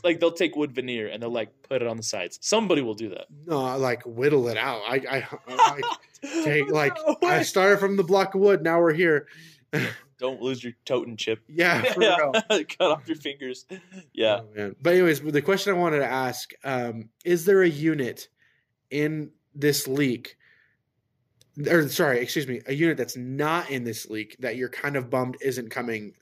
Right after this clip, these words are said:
Speaker 2: 'Cause so far, this takes us all the way up to September, so it's not including our holiday
Speaker 1: Ahsoka.
Speaker 2: releases. Yeah, okay. Ahsoka.
Speaker 1: It's Ahsoka.
Speaker 2: I think
Speaker 1: And
Speaker 2: that's a very popular thing right now to, like, everyone's like, "Where's Ahsoka, bro?"
Speaker 1: Yeah, I mean, let's be real. Like, we've got, out of the, out of the trio from the Clone Wars, we've got Kenobi, we've got Anakin.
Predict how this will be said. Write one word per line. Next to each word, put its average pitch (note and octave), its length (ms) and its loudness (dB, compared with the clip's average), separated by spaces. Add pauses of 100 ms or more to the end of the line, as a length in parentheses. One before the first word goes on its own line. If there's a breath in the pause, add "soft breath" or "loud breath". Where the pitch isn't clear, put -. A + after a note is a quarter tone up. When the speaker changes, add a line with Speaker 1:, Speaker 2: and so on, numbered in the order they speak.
(120)
Speaker 2:
'Cause D#3 200 2 (460 loud breath)
so B3 300 4
far, D3+ 360 2
this G3 180 2
takes G3+ 160 -2
us E3+ 100 -6
all E3 160 2
the F3 60 6
way E3 60 6
up D#3+ 80 -2
to - 60 -14
September, C#3 420 -4
so C3 180 -2
it's C3 140 -6
not F#3+ 200 -4
including G3 400 0
our D3 100 -4
holiday D#3 420 2
Speaker 1:
Ahsoka. C3+ 160 0
Speaker 2:
releases. G2+ 480 -6 (280 soft breath)
Yeah, B2+ 120 -2
okay. A#2 220 -8 (220)
Ahsoka. G#2+ 320 -4
Speaker 1:
It's - 180 -4
Ahsoka. G3 360 -4
Speaker 2:
I - 40 2
think F3 140 4
Speaker 1:
And G3 80 4
Speaker 2:
that's E3 100 2
a D#3 60 2
very C#3+ 180 2
popular C3 420 -4
thing B2 200 -6
right A#2+ 120 -4
now A2+ 160 -4
to, A#2 200 -10 (260 soft breath)
like, A#2 140 -4
everyone's C#3 380 2
like, A#2 160 -6
"Where's C3+ 220 4
Ahsoka, A#2+ 360 -4
bro?" A2 340 -6
Speaker 1:
Yeah, G2+ 320 -6
I A#2 100 -6
mean, C3+ 160 -6
let's D3 140 -4
be D3 120 -4
real. B2 220 2
Like, A2 140 0
we've A#2+ 200 -4
got, B2 380 -2 (100)
out G#2+ 120 -4
of A2+ 80 -8
the, A#2+ 180 -8
out B2 80 0
of A#2+ 40 -14
the B2+ 80 -8
trio E3+ 340 -2
from D3+ 160 -12
the A2+ 80 -4
Clone B2 320 -6
Wars, G#2 280 -4
we've G#2 160 -6
got A2+ 400 0
Kenobi, F#2 400 -10
we've F#2+ 180 -14
got G#2 300 -4
Anakin. F2+ 480 -8